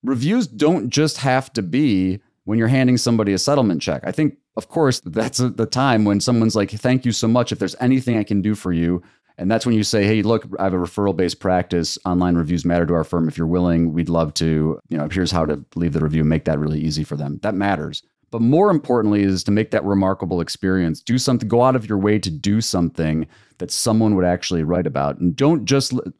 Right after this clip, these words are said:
the point I wanna make is don't just limit it to clients that you get a big settlement for. Think about all these other, uh, people that might be willing to leave you a review. You mentioned this one, other, if you're a referral-based practice, the social proof of seeing other lawyers that you know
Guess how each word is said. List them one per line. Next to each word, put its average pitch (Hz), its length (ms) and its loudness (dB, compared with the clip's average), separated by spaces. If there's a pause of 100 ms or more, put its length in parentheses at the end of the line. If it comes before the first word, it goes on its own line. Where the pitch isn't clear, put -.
(140)
the 117 80 -10
point 123 200 -2
I 110 40 2
wanna 107 180 2
make 101 240 2
is 87 140 -2
don't 127 220 0
just 123 200 -2
limit 113 220 2
it 92 80 -2
to - 160 -8
clients 101 420 -2
that 87 160 -2
you 95 80 -2
get 85 400 -2
a - 60 -4
big 90 180 -4
settlement 151 400 2
for. 69 240 -2
Think 131 300 -2
about 120 280 2
all 101 200 2
these 113 180 0
other, 101 380 0 (120)
uh, 90 120 0
people 123 400 -2
that 87 140 -2
might 92 240 2
be 98 100 2
willing 87 280 2
to 92 80 -6
leave 78 200 -4
you 87 100 0
a 90 40 0
review. 139 440 0 (460)
You 110 140 -2
mentioned 117 360 2
this 123 160 -2
one, 131 240 0
other, 110 240 0 (100)
if 101 120 -4
you're 113 180 0
a - 20 0
referral-based 107 520 0
practice, 95 500 -2 (300)
the 101 100 -6
social 147 460 0
proof 123 600 0
of - 100 -4
seeing 127 500 0
other 123 300 2
lawyers 113 460 2
that 95 220 -2
you 110 200 0
know 101 560 0